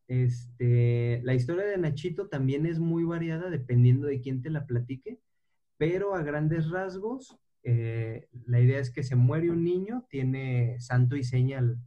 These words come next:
ahí en el panteón, en el recorrido nocturno, te cuentan todo con santo y seña. Sucede que al niño lo entierran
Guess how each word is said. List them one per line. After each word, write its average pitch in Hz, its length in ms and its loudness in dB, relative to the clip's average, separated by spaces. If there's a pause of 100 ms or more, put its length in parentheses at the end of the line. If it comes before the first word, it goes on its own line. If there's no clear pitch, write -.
(120)
ahí 120 160 4
en 135 120 6
el 127 160 -2
panteón, 123 380 4
en 139 120 -4
el 123 100 2
recorrido 120 480 -2
nocturno, 127 640 -2 (540)
te 120 140 0
cuentan 120 560 6
todo 165 360 -4
con 127 140 0
santo 131 300 -2
y 147 60 -2
seña. 156 380 -6 (460)
Sucede 143 480 -2
que - 100 -6
al 151 100 0
niño 175 240 2
lo 180 100 2
entierran 190 680 -4